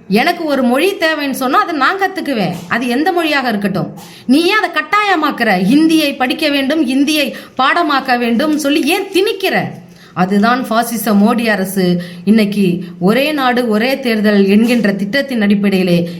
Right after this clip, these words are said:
ஹிந்தியை ஒரே மொழியாக்க வேண்டும் என்கின்ற நோக்கத்திலே இன்னைக்கு உள்ள நுழைஞ்சுக்கிட்டு இருக்கிறான்.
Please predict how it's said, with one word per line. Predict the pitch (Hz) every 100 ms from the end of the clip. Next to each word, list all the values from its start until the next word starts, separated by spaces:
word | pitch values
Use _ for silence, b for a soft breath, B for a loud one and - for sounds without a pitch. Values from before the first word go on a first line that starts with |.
| -
ஹிந்தியை | 277 320 339 285 247 208 B B -
ஒரே | 180 220 277 330
மொழியாக்க | 269 233 302 302 277 254
வேண்டும் | 233 240 240
என்கின்ற | 220 214 208 196
நோக்கத்திலே | 196 233 311 339 311
இன்னைக்கு | 262 240 202
உள்ள | 196 220
நுழைஞ்சுக்கிட்டு | 202 190 180 165 151
இருக்கிறான். | 156 135